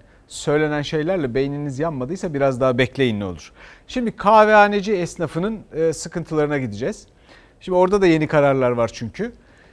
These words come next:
E, kahvehane deyip geçmeyin. Yani orası gerçekten bir sosyal buluşma ortamı.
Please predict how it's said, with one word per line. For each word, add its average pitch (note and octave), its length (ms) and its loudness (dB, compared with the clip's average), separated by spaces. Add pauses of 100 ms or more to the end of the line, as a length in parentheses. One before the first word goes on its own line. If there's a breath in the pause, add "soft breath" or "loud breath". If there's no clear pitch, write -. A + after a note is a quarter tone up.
(140 soft breath)
E, D#3 380 -2
kahvehane F3+ 520 2
deyip G#3+ 200 -4
geçmeyin. C3 440 -2 (160)
Yani D#3 200 -2
orası E3 300 -6
gerçekten F3 580 -4
bir D3 40 -10
sosyal D#3 480 -6
buluşma C3 340 -6
ortamı. C3+ 440 -6